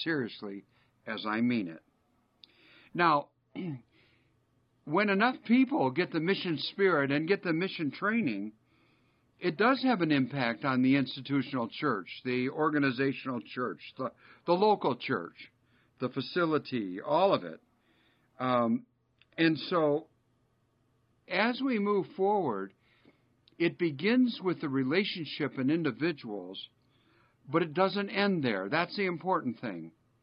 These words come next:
Don't get hung up about where it ends. Be focused on where it begins. And honestly,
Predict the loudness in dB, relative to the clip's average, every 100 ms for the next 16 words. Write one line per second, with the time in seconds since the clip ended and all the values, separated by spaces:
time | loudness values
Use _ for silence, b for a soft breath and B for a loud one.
0 | b b b b b 0 2 0 0 0
1 | 2 2 0 2 2 4 2 2 0 0
2 | 2 0 -2 -6 -10 -18 _ _ _ -2
3 | -2 0 -4 -2 -4 0 2 2 2 0
4 | -4 -2 0 0 -2 -8 -12 _ _ _
5 | _ b b b b b b b -2 0
6 | 0 -2 2 4 2 0 0 0